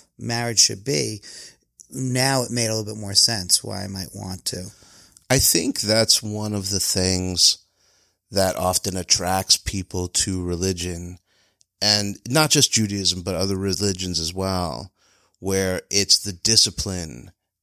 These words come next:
Speaker 2: and the order and the structure that helps you make sense of a world that often makes very little sense.
Speaker 1: Exactly.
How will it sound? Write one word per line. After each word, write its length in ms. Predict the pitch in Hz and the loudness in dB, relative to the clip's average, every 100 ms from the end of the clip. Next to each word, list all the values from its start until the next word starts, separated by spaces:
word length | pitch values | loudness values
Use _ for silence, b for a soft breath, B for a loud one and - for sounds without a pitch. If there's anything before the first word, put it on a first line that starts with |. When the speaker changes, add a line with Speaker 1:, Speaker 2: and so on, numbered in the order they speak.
| - | -4
Speaker 2:
and 180 | 90 | -2
the 140 | 90 82 | -2 -4
order 560 | - 90 95 82 50 - _ _ _ _ - | -2 0 0 -2 -6 -8 _ _ _ _ -2
and 160 | 87 | 0
the 60 | 92 | 4
structure 800 | - - 101 104 - 55 57 - _ _ _ | 4 4 0 2 0 0 -6 -12 _ _ _
that 540 | - 90 85 92 90 - | -14 -10 -4 -2 -2 -4
helps 400 | 113 101 - - | -6 -2 0 0
you 360 | 92 90 87 - | 0 -6 -8 -10
make 480 | 92 95 95 87 - | -8 -4 0 2 6
sense 640 | - - 87 82 80 - - | 8 6 2 0 0 0 -2
of 120 | 90 | -10
a 40 | 87 | -10
world 580 | 85 87 85 85 80 78 _ - | -8 -4 -2 -2 -4 -8 _ -6
that 160 | 87 | -4
often 380 | 87 87 - 82 | -2 -4 -6 -6
makes 340 | 82 85 - - - | -6 0 0 0 -4
very 340 | 90 92 87 | -6 -4 -4
little 260 | 90 98 90 | -4 -2 4
sense. 580 | - - - - - - | 4 2 -6 0 0 0
Speaker 1:
Exactly. 640 | 98 92 87 87 - 82 | -4 -2 -2 -4 -12 -14